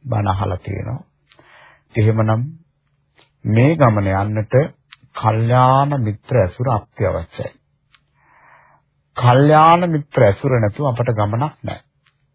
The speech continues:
අද දැන් බලන්න මේ ධර්ම දේශනාව උනත්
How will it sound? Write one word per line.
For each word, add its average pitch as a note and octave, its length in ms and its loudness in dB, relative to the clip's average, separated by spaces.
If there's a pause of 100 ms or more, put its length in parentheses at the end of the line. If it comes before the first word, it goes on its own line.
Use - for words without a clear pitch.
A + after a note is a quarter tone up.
(480)
අද G#2+ 240 -2
දැන් G#2+ 240 0
බලන්න A2+ 460 -2
මේ A2 300 -2 (240)
ධර්ම G2+ 360 -4
දේශනාව G#2 640 -2
උනත් F#2+ 380 -6